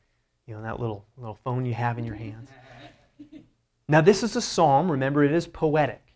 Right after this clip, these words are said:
And so before we kind of jump into this section, we need to remember that, uh, Hebrew poetry uses parallelism. We use rhyming in our poetry, but that's not what the Hebrews did. They would use parallelism, where they kind of say the same thing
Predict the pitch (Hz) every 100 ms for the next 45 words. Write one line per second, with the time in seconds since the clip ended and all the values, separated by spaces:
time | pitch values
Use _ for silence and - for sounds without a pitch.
0 | _ _ _ _ _ 120 139 135 185 190
1 | 190 165 135 196 190 202 170 151 156 -
2 | 151 160 185 160 165 165 151 143 - -
3 | - 147 220 254 - 202 208 202 151 143
4 | 143 135 139 - - _ _ _ - -
5 | 180 165 139 123 110 113 147 196 165 135
6 | 151 165 151 131 123 123 - 120 110 -
7 | - - _ _ _ _ _ 156 170 185
8 | 180 175 175 190 127 104 110 117 151 160
9 | 135 135 - - _ - 214 - 127 107
10 | 104 113 131 156 156 - _ _ _ -
11 | 233 269 226 180 156 - 190 202 196 -
12 | 170 170 170